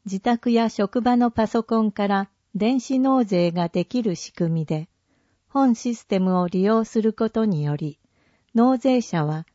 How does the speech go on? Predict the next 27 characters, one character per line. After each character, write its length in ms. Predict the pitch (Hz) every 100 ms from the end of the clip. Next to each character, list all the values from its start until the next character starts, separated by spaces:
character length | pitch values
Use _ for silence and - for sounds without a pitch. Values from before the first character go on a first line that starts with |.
| _ _
複 280 | 220 202 269
数 280 | - 269 240
の 200 | 196 185
地 200 | 220 202
方 260 | 262 247
公 280 | - 226 240
共 280 | - 240 233
団 280 | 240 226 214
体 360 | 165 151 156
へ 180 | 151 170 _ _ _ 202
一 120 | - -
括 300 | 254 - 240
し 100 | -
て 260 | 240 247 165
電 260 | 196 254
子 220 | 254 262 254
納 240 | 262 233
税 280 | 175 160 151
が 220 | 160 147
可 160 | - 160
能 300 | 156 156 151
で 200 | 151 143
す。 200 | - _ _ _ _ _ _ _ _ _ _ _ _ _ _ _ 214
利 180 | 214 254
用 220 | 269 269
に 180 | 269 233
は、 300 | 165 160